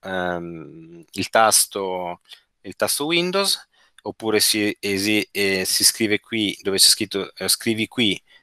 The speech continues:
eh, WinVer, oppure, eh, Alt R, WinR in questo caso, scrive WinVer, appare questa maschera e notate qual è la versione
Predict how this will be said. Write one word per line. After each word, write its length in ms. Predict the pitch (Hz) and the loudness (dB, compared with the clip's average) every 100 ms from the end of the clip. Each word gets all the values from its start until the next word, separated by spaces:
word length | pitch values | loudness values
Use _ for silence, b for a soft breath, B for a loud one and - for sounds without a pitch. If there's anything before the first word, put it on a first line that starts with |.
| b | b
eh, 280 | 98 92 - 92 | -6 -4 -4 -4
WinVer, 720 | 104 113 104 98 87 98 143 | 2 2 4 6 6 4 0
oppure, 560 | - 160 175 123 98 90 B B B B _ - | -6 -8 0 4 4 2 B B B B _ 2
eh, 220 | 104 101 | 4 4
Alt 360 | - 120 113 - | 4 4 4 0
R, 680 | 101 104 101 98 120 180 202 _ _ _ _ 98 | 4 4 4 4 4 4 0 _ _ _ _ -4
WinR 600 | 107 113 104 95 92 123 | 0 2 2 2 4 2
in 120 | 160 | 2
questo 280 | 113 92 147 | -2 -8 -4
caso, 280 | - 117 160 | 2 2 4
scrive 320 | - 113 95 | 2 2 0
WinVer, 540 | 107 131 113 92 107 | 2 0 2 4 4
appare 420 | 123 117 - 151 - | 2 -2 2 2 2
questa 300 | 113 - 107 | 0 2 4
maschera 600 | 104 90 - 123 143 180 _ _ _ B B B | 4 4 4 6 4 0 _ _ _ B B B
e 140 | 139 | 2
notate 420 | 135 147 165 - | 2 4 2 2
qual 200 | 175 147 | 2 4
è 160 | 117 117 | 4 4
la 120 | 117 | 4
versione 720 | 113 113 - 98 92 101 104 | 2 0 0 0 0 -2 -6